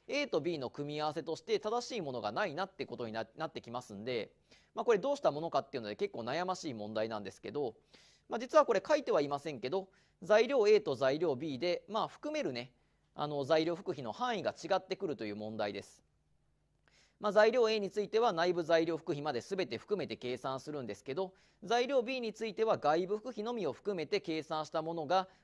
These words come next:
この一万七百五十五っていう選択肢の五番の数字になってくるので、AとBで含めるね、材料複費の範囲を変えてあげれば、まあ、選択肢に回答が出てくるので、そういったね、計算をしていかなければいけないんだという判断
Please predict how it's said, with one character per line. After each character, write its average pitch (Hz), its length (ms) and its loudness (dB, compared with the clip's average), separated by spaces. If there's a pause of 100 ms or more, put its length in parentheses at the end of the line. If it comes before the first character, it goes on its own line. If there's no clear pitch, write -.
こ 175 80 -4
の 156 80 -2
一 160 200 -6
万 165 180 0
七 131 160 -4
百 135 220 -6
五 135 160 -6
十 143 180 -4
五 156 120 -2
っ 160 40 -6
て - 160 -14
い 120 60 -2
う 107 80 -6
選 156 180 -8
択 - 160 -2
肢 131 80 -10
の 110 80 -8
五 156 140 0
番 143 180 0
の 101 80 -8
数 123 220 -8
字 117 100 -10
に 117 60 -8
な 135 100 -4
っ 123 80 -12
て 110 80 -10
く 127 140 -14
る 110 40 -10
の 101 140 -10
で、 123 240 -4 (560)
A 277 220 -2
と 226 120 0
B 185 220 -4
で 208 300 2
含 269 200 -8
め 269 80 0
る 151 120 -2
ね、 127 180 -12
材 143 240 0
料 156 140 0
複 165 160 -10
費 139 100 -10
の 110 80 -8
範 165 260 -6
囲 127 60 -6
を 107 80 -6
変 220 200 -2
え 208 40 -2
て 214 100 -2
あ 208 80 2
げ 208 120 2
れ 190 100 2
ば、 226 220 0 (240)
ま 185 60 -2
あ、 - 20 -8
選 196 180 -2
択 185 160 2
肢 139 100 -10
に 113 100 -8
回 143 200 -2
答 147 140 -6
が 127 100 0
出 151 100 -4
て 120 100 -8
く 135 120 -10
る 120 80 -6
の 107 100 -8
で、 107 120 -4
そ 240 160 -10
う 269 60 -6
い - 20 -16
っ - 40 -18
た 247 120 -4
ね、 240 240 -8
計 196 180 0
算 180 220 -2
を - 20 -6
し - 60 -12
て 175 80 -6
い 165 40 -4
か 170 120 0
な 170 80 -4
け 151 100 -8
れ 113 80 -2
ば 104 80 -4
い 107 80 -6
け 147 100 -6
な 156 140 -6
い 131 80 -8
ん 120 80 -8
だ 170 100 -2
と 143 120 -12
い - 20 -8
う 107 80 -6
判 156 300 -6
断 117 160 -4